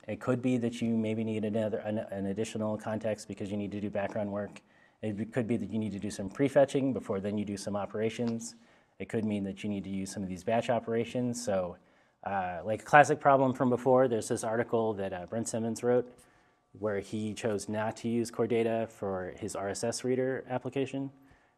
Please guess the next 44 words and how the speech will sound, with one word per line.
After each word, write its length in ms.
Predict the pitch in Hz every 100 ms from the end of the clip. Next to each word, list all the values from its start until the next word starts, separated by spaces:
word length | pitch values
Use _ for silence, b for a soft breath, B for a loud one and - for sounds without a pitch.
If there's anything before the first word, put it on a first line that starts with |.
| _
because 540 | 113 - 110 98 - -
you 140 | 104 107
have 140 | 110
this 140 | 107
operation 640 | 120 104 104 104 - 98 92
of 340 | 90 85 - -
there's 320 | 95 92 -
ten 180 | - 120
thousand 280 | 107 104 101
articles 580 | 101 101 101 101 101 - b b b -
and 160 | 101
you 100 | 101
want 200 | 98 98
to 80 | 110
mark 220 | 107 101
all 160 | 101 104
of 80 | 101
them 120 | 104
as 140 | 95
read. 280 | 95 110 135 - B B B B B B B _
And 420 | 98 98 92 90 -
before, 480 | - 165 175 113
you 180 | 107 107
would 80 | 113
have 100 | 104
to 80 | 101
fetch 360 | - 117 107 95
each 240 | 107 107
individual 440 | 95 92 92 95
thing 440 | 98 156 143 143 127
and 100 | 95
change 260 | 98 92
the 60 | -
property 420 | 139 135 131 123
on 140 | 123 123
each 160 | 120
one 260 | 127 127 123
and 80 | 98
then 120 | 95
save 260 | - 98
all 60 | 101
those 160 | 92 -
changes 280 | 104 110
back. 340 | 110 131 135